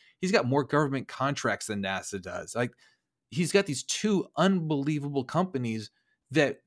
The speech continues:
just for one guy to do one of them would have been an incredible lifetime career. And he did it with two. So to your point, he's a super user of this platform.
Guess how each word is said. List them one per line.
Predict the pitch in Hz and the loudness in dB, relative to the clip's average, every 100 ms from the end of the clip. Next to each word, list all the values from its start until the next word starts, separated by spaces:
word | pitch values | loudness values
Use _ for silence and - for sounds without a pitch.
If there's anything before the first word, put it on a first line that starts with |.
| - | -8
just | 139 - 208 | -2 0 2
for | - | 4
one | 143 131 175 | 4 4 4
guy | 190 175 | 4 4
to | 156 | 6
do | 147 | 4
one | 127 120 208 | 4 4 6
of | 233 139 | 6 4
them | 110 95 - _ - | 2 0 -8 _ 4
would | 143 | 6
have | 135 | 8
been | 123 127 | 6 2
an | 110 | 2
incredible | 117 117 - - 131 117 107 95 | 2 0 -2 4 6 6 4 4
lifetime | 107 101 - 98 | 4 4 0 -2
career. | 92 113 98 90 - _ _ - | 0 0 0 -2 -10 _ _ -2
And | 123 | 2
he | |
did | 170 170 | 6 6
it | 143 | 6
with | 120 - | 2 0
two. | - 233 123 110 113 _ _ - | 4 8 8 6 0 _ _ 0
So | - | 4
to | 143 | 6
your | 139 | 6
point, | 131 - 220 123 - _ _ _ _ _ | 4 6 6 6 0 _ _ _ _ _
he's | - 170 156 | 2 4 6
a | 131 | 2
super | - - 220 233 | 0 0 0 2
user | 190 131 156 139 139 | 2 4 2 4 4
of | 131 127 | 4 2
this | 123 | -2
platform. | - 110 104 98 107 101 120 | 0 2 2 2 0 0 0